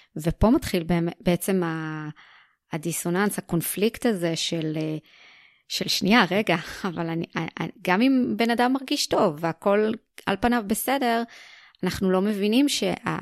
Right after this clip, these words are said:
הנ-, ה-, הגוף שלנו, ה-, המכונה המופלאה הזאת, לא בנויה לעבור בצורה כזאת חדה ממצבים, ובכלל לקבל, קצת להיות בחמלה לעצמנו, ובהבנה ששנייה, צריך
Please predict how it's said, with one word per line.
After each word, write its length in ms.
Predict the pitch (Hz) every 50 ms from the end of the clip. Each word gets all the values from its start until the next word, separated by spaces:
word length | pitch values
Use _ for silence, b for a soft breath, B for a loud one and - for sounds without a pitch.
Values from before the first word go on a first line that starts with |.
| - _ -
הנ-, 120 | - 170 170
ה-, 500 | 165 - - - - 175 - - - 185
הגוף 340 | 175 170 - 196 233 233
שלנו, 480 | - - 302 285 262 220 190 180 170 165
ה-, 120 | 165 165 - -
המכונה 680 | - 160 160 160 - _ - 180 - - 185 180 180 190
המופלאה 480 | 226 254 277 - - - 190 175 180 196
הזאת, 300 | 208 202 214 214 - B B B B B B B B -
לא 140 | 175 185
בנויה 580 | 196 196 196 196 202 190 180 175 175 196 240 269 262 214 196 _ -
לעבור 440 | 185 175 175 170 156 156 180 180 185
בצורה 420 | 196 190 - - - 180 170 180
כזאת 360 | 185 - 196 180 190 185 185
חדה 540 | - - - 170 165 151 - 175 185 202 208 -
ממצבים, 720 | - 196 180 175 170 170 - - 170 160 160 180 196 202 196
ובכלל 380 | 185 165 - - - - 190 220
לקבל, 560 | 233 - - - 165 165 185 196 226 240 220 -
קצת 280 | - - - 262 262 -
להיות 180 | 302 294 294 294 -
בחמלה 480 | 247 - - - 202 196 190 190 190 196
לעצמנו, 680 | 202 196 196 190 - - 202 190 190 190 196 196 185 180 - 175 170 175 B B B B B
ובהבנה 460 | - 185 196 196 - - 180 180 190 190
ששנייה, 460 | - - 196 - - 180 180 180 175
צריך 240 | 175 - - -